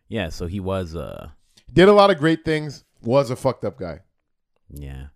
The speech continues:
Speaker 1: But they all were fucked up. But he was openly fucked up to the point where I don't really s-, I gotta say this.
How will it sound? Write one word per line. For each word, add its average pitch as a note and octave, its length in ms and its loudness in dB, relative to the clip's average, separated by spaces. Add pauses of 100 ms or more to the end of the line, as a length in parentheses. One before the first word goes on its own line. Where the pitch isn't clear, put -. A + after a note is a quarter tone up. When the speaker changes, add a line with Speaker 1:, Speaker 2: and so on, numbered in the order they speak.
(440)
Speaker 1:
But A2 100 -6
they B2 140 0
all B2 260 4
were A2 80 -4
fucked F#2 320 -8
up. D#2+ 160 -8
But F#2 100 -10
he C#3+ 140 -10
was C#3 200 -4
openly C3+ 400 -4
fucked B2+ 300 -8
up B2+ 220 -6
to B2 80 -4
the G2+ 80 -8
point A2 260 -10
where F#2+ 300 -6
I F#2 120 -6
don't A2 220 -8
really F#2+ 400 -8 (140)
s-, - 320 -14 (1600)
I D2 60 -20
gotta C#2+ 80 -20
say - 200 -20
this. - 400 -20